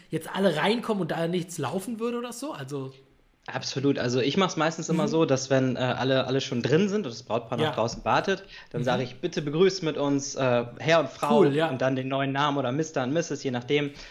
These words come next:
Speaker 2: Und dann kommen sie rein und dann kommt ein richtiger Kracher. Und da gibt's ja auch so ein paar, paar Songs, die, finde ich, immer gut passen. Aber das ist dann noch mal so richtig das Brautpaar auch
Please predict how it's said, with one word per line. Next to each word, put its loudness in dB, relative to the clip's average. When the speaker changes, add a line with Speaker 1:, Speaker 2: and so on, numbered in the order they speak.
Speaker 2:
Und -4
dann 2
kommen 2
sie -2
rein 0
und -4
dann -4
kommt -4
ein -2
richtiger -4
Kracher. -6
Und -12
da -4
gibt's -6
ja -2
auch -2
so -6
ein -4
paar, 2
paar -4
Songs, -2
die, -10
finde -4
ich, -8
immer 0
gut 2
passen. 0
Aber 2
das 2
ist -4
dann 4
noch -4
mal -2
so -6
richtig -4
das -10
Brautpaar 0
auch -6